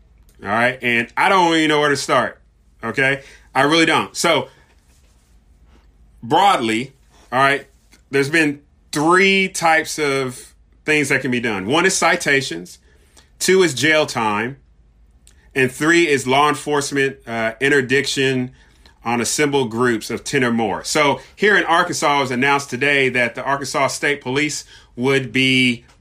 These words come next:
um, responding to groups of ten or more. All right. Now, I don't know what's gonna happen when they respond, right? But Arkansas State Police is gonna respond to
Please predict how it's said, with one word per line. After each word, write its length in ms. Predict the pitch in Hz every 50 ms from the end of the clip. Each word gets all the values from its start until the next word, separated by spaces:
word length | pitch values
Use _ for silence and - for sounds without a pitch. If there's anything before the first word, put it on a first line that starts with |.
| _ - - -
um, 560 | 113 117 113 113 110 110 110 107 104 110 - _ _
responding 760 | - 127 127 156 - - - - 156 156 160 170 165 160 156 156
to 140 | - 147 120
groups 460 | 110 110 117 135 160 160 143 - -
of 200 | 127 120 - -
ten 260 | - - 156 160 151
or 100 | 143 131
more. 320 | 123 127 120 98 82 - - - - - _ _ _ _ _ _ _ _ _ _ - - _ _ - - - _ _ _ -
All 100 | 104 113
right. 240 | 123 135 143 - 123
Now, 180 | 120 123 135
I 20 | 151
don't 100 | 160 156
know 100 | 160 160
what's 120 | 156 156
gonna 160 | 160 151 147
happen 260 | 165 165 160 151 135
when 80 | 131 135
they 100 | 139 135
respond, 640 | 123 117 - - 160 156 151 123 110 104 101 117 127 - _ _ _ _ _ _ _ _ _
right? 360 | - 113 123 127 135 143 - - _ _ _ _ _ _ -
But 320 | 127 127 127 - - - -
Arkansas 440 | 123 131 147 147 151 - 175 165 156
State 320 | 151 - - 160 156 151
Police 420 | - 143 147 143 160 160 151 139 131
is 100 | 123 113
gonna 180 | 131 127 123
respond 580 | 120 113 - - - - 156 151 156 151 151 147
to 120 | 135 110